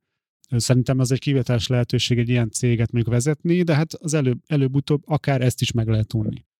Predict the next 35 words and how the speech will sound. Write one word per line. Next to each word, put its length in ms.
És 160
akkor, 300
ö, 240
mi 280
valószínűleg 460
azt 80
csinálnánk, 600
hogy, 380
ö, 360
hogy 140
akár 260
csinálni 340
egy 140
új 100
vállalkozást, 1000
de 80
akkor 380
azt 160
már 200
úgy, 180
hogy 100
mondjuk, 380
ö, 160
társtulajdonosként, 1300
és 180
egyből 300
profi, 500
nem 140
tudom, 200
cégvezetővel. 680
Tehát, 240
hogy 80
kinevelni 540
a 80
Betty 560